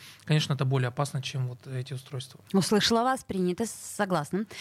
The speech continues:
Speaker 2: А, смотрите, тут ещё вот, э, насколько я, э, опять-таки, собирала свою собственную информацию, что диагностика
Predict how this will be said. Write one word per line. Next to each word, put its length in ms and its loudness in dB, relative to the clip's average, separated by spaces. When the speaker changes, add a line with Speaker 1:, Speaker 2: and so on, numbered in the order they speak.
Speaker 2:
А, 300 4
смотрите, 500 0
тут 180 -2
ещё 320 4
вот, 220 0
э, 320 4
насколько 440 2
я, 400 2
э, 440 2
опять-таки, 640 0
собирала 760 2
свою 380 -2
собственную 500 0
информацию, 720 0
что 180 -4
диагностика 800 2